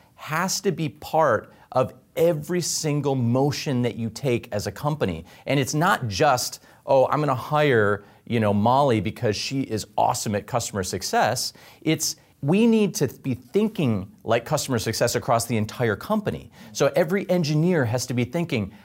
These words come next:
"How great is this product going to be to use? What's the user experience gonna be like?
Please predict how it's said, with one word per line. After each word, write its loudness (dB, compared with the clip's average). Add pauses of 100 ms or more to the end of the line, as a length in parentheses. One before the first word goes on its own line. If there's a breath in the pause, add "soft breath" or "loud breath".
"How 0
great 0
is -4
this -4
product 0
going 2
to 0
be -2
to -2
use? -6
What's 0
the 2
user 2
experience -2
gonna -4
be -2
like? -2